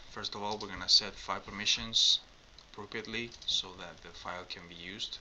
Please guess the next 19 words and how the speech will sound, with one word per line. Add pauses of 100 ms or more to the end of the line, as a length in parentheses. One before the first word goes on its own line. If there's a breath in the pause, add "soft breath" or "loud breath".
(540)
for, (760)
for
S
S
H. (1400 loud breath)
And
then
we
issue
the,
the
actual
command, (200)
S
S
H, (1800)
specifying
the
certificate